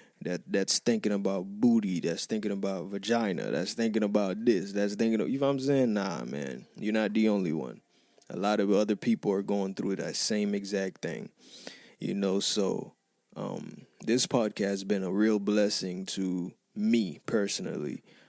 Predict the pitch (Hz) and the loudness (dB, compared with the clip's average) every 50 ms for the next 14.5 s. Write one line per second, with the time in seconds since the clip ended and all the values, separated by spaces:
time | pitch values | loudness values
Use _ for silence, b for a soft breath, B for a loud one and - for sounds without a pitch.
0 | b b b b - 98 90 71 73 60 52 62 57 - - - _ - - 107 | b b b b -10 -8 -6 -6 -6 -6 -8 -10 -12 -14 -18 -20 _ -8 -6 -4
1 | 101 - 120 113 104 110 113 113 110 107 104 - 113 110 104 101 104 98 92 101 | 0 2 2 2 2 2 2 2 2 0 0 0 0 0 0 0 -4 -6 -2 0
2 | 107 107 117 131 123 107 110 98 98 95 95 95 98 101 110 - - - 110 98 | 4 6 6 6 6 6 4 2 2 2 0 -2 -2 -2 -2 -2 -2 -2 -4 -4
3 | - 92 95 95 - 90 80 92 104 104 - - 107 101 92 - - - - 104 | -4 -4 -4 -4 -4 -4 -2 -2 -2 -2 -2 -2 -2 -2 -2 0 2 2 2 2
4 | 90 78 71 - - - B B B B B B - - 98 95 85 90 90 87 | 2 0 -4 -6 -12 -18 B B B B B B -2 0 2 2 2 0 -2 -4
5 | - - _ _ _ - - - - 120 123 131 117 - 123 120 117 110 107 98 | -8 -12 _ _ _ -8 -2 0 2 2 2 2 2 2 4 4 4 4 2 2
6 | 101 - - - 123 117 117 117 120 117 110 - - 117 117 117 110 107 101 - | 2 0 2 4 4 6 6 6 4 4 2 2 2 2 4 4 4 2 0 -2
7 | - - - 127 123 123 120 120 120 120 120 135 B B B B B B B B | 0 2 4 4 4 4 4 4 4 4 2 -2 B B B B B B B B
8 | B B - 107 117 113 110 107 98 90 - - 104 104 104 107 113 120 117 107 | B B 0 0 0 2 2 2 2 2 0 -2 -2 0 0 0 0 0 2 2
9 | 104 98 92 92 95 98 110 110 104 101 95 90 76 58 55 62 - 82 92 110 | 0 0 0 -2 -2 -2 -2 0 2 2 2 0 0 -2 -4 -4 -2 0 0 2
10 | 117 90 71 60 55 52 - - - 87 90 92 92 90 92 90 - - 65 64 | 2 2 2 0 -2 -6 -6 -4 -4 -2 -2 -2 -2 -2 -4 -4 -6 -6 -4 -4
11 | 67 101 104 104 104 104 110 120 131 - - - - 90 - _ B B B B | -2 -2 0 0 0 0 0 0 -2 -4 -4 -4 -6 -8 -10 _ B B B B
12 | B B B B B B B B B B B B - - - - 127 147 113 127 | B B B B B B B B B B B B 0 2 2 2 2 4 4 4
13 | 143 139 - 147 139 131 131 131 127 117 101 113 117 123 120 101 101 110 110 117 | 4 4 4 4 4 6 6 4 4 4 6 6 6 6 4 4 2 2 2 4
14 | 107 95 82 71 67 - - - - - | 2 2 2 0 0 -2 -4 -6 -8 -12